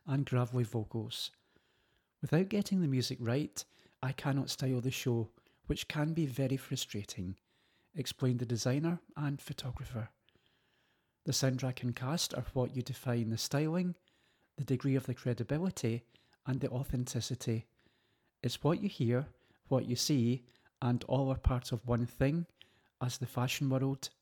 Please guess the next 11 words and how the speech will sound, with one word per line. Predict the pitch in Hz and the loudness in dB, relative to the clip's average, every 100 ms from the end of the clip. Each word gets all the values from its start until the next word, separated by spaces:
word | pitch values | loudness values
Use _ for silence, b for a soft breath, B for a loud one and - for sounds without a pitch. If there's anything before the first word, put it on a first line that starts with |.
| - | -6
as | 113 123 | -4 -2
a | |
whole." | 110 117 117 117 - _ _ _ _ _ _ _ _ _ _ _ _ _ _ _ _ _ - | 0 0 0 -4 -10 _ _ _ _ _ _ _ _ _ _ _ _ _ _ _ _ _ 2
"In | 135 | 6
a | 131 | 6
way, | 123 180 202 B B B | 6 4 2 B B B
I | 135 160 | 4 6
almost | 185 202 - | 8 8 8
illustrate | 165 160 - 139 | 6 6 6 4
the | 139 | 4
sound, | - 123 110 104 - | 2 4 4 4 0